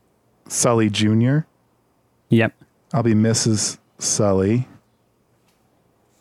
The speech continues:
Speaker 1: And Callum, I'll be Mister Honkers as well.
Speaker 2: I can be
Speaker 1: I'll
Speaker 2: Mister Honkers.
Speaker 1: And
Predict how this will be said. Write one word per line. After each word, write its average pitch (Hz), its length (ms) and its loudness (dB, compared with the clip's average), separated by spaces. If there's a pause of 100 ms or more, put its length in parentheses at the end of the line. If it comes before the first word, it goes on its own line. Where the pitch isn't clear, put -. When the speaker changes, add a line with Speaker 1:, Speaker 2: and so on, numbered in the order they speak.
(800)
Speaker 1:
And 104 440 0 (420)
Callum, 123 220 0
I'll 123 60 2
be 123 60 2
Mister 113 280 0
Honkers 107 380 0
as 104 140 -2
well. 120 240 -2 (500)
Speaker 2:
I 120 100 2
can 120 100 4
be 117 60 4
Speaker 1:
I'll 113 40 4
Speaker 2:
Mister 110 280 2
Honkers. 117 480 -2 (960)
Speaker 1:
And 117 640 0